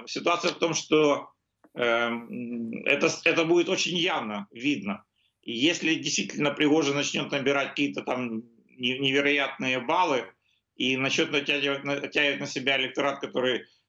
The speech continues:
ну, будет составлять около там двадцати-тридцати процентов, я думаю, что он тоже куда-то уедет. Не в ту сторону, а в-, ближе к концентру, к, к кон-, к концерту про, э,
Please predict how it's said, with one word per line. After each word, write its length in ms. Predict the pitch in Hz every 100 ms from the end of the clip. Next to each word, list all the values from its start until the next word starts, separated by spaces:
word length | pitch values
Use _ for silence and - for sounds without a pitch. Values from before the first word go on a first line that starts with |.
| _
ну, 280 | 139 127 110
будет 260 | 110 139
составлять 440 | 139 - 143 143 151
около 340 | - 135 131
там 220 | 135 127 110
двадцати-тридцати 800 | 135 151 160 151 131 - -
процентов, 600 | 127 135 - 190 - - - _ _ -
я 180 | 135
думаю, 280 | 143 160 151
что 180 | 143 -
он 120 | 139 139
тоже 240 | 139 117
куда-то 320 | - 107 113
уедет. 500 | 113 113 113 107 98 - _ _ _ _ _
Не 280 | - 123 123
в 80 | -
ту 100 | 143
сторону, 760 | - 160 143 120 117 110 - - - - -
а 460 | 113 110 110 110
в-, 240 | 104 - 110
ближе 300 | 131 120 117
к 80 | 98
концентру, 600 | 139 143 127 104 117 110
к, 160 | -
к 280 | 104 208 165
кон-, 160 | 139 127
к 180 | 110 -
концерту 500 | 131 - 131 - 101
про, 500 | - 117 113 107 104
э, 380 | 120 113 120 -